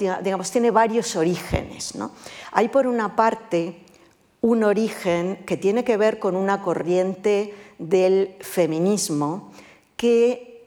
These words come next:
reivindica lo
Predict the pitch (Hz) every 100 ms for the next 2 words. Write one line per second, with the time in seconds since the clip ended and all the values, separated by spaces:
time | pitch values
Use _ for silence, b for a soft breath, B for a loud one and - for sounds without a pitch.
0 | - 185 - 190 180 170 175 180 180 247
1 | 254 - 175 165 190 233 - B B B
2 | B _ - - 202 202 214 226 233 240
3 | 233